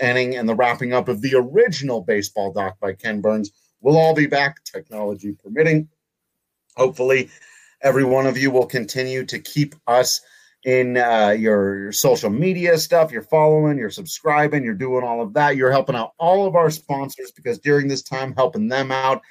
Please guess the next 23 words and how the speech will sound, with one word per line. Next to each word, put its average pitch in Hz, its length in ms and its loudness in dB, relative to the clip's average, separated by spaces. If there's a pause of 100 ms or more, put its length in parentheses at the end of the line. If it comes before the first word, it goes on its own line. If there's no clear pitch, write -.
(200)
is 98 140 -4
helping 101 280 0
us 147 200 2
out. 131 200 2 (260)
You're 98 80 -6
drinking 120 340 0
all 113 160 4
your 110 120 4
Breck 101 340 0
brews. 151 560 2 (300)
I - 60 -8
got 107 220 -4
my 98 340 -2 (280)
Avalanche 123 600 2
here. 156 240 4
You 113 140 -4
saw 113 200 -8
me 110 120 -8
drinking 120 560 -6
the 90 260 2
Hot 110 340 -2
Peak 120 220 -4
I 110 240 2